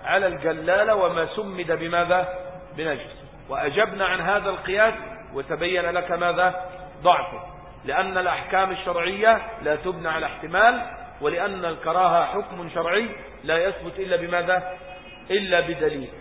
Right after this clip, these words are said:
صح؟ أنا قلت الآن سبع كلمات، سبع جمل،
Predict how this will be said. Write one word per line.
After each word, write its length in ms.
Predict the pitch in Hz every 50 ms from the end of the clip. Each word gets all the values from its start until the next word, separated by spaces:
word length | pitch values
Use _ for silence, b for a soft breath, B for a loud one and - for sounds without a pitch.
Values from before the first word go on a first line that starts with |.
| - - -
صح؟ 400 | - 220 214 - - - - - - - - - - - - 165
أنا 160 | 170 175 175
قلت 300 | - - 220 208 - -
الآن 420 | 214 - - 185 190 185 185 180 - - -
سبع 400 | 185 185 165 160 160 151 143 - - - - - - - - - - - - - - - - - - - -
كلمات، 420 | 175 175 175 156 147 147 131 113 - - - - - - - - - - - - - - - - - - - - - - - - - - - - - - - - - - - - - - - - - - - - - - -
سبع 240 | 202 214 190 170 175 160
جمل، 240 | 151 160 143 131 113